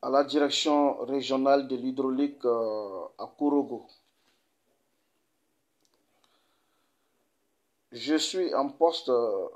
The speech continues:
je vais dire, je travaille à la direction depuis le vingt et un février deux mille. Euh,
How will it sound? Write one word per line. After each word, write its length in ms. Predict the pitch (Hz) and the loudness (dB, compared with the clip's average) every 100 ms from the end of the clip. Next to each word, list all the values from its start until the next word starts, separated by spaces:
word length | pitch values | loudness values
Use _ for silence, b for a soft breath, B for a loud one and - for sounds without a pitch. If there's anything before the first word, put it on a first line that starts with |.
| - | -14
je 160 | 110 | -12
vais 140 | 117 147 | -6 -4
dire, 180 | 165 160 | -4 -2
je 120 | 151 | -4
travaille 440 | 143 139 139 156 | 2 2 4 4
à 60 | 123 | 4
la 120 | 123 | 2
direction 640 | 120 135 143 - 156 151 | -2 -4 -4 -2 0 0
depuis 340 | 147 127 127 165 | 0 -4 -4 -2
le 100 | 147 | -2
vingt 440 | 120 135 147 - | 0 -2 -2 -4
et 120 | - - | -8 -2
un 140 | 175 | -4
février 880 | 175 180 165 147 139 135 151 - - _ _ | -2 -2 0 0 0 0 0 -2 -8 _ _
deux 340 | 113 113 117 135 | _ -12 -4 -4
mille. 360 | 123 113 98 _ _ _ _ _ _ _ _ _ _ _ _ _ _ _ _ _ _ _ _ _ _ _ _ _ _ _ _ _ _ _ _ _ _ | -4 -8 -12 _ _ _ _ _ _ _ _ _ _ _ _ _ _ _ _ _ _ _ _ _ _ _ _ _ _ _ _ _ _ _ _ _ _
Euh, 200 | 127 123 | 0 0